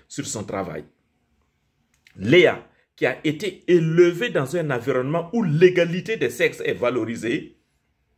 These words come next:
elle a vite réalisé que cette dynamique ne lui convenait pas.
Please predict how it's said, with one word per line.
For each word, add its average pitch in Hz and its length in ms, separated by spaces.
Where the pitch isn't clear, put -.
elle 196 160
a 131 60
vite 170 260
réalisé 113 800
que 254 120
cette 233 400
dynamique 151 560
ne 127 120
lui 139 260
convenait 107 420
pas. - 400